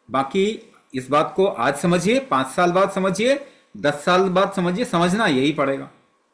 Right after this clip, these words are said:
मगर दस साल के बाद कितने लोग होंगे हमें पता नहीं।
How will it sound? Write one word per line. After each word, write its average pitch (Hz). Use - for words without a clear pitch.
मगर 131
दस -
साल 175
के 170
बाद 160
कितने 180
लोग 160
होंगे 156
हमें 190
पता 104
नहीं। -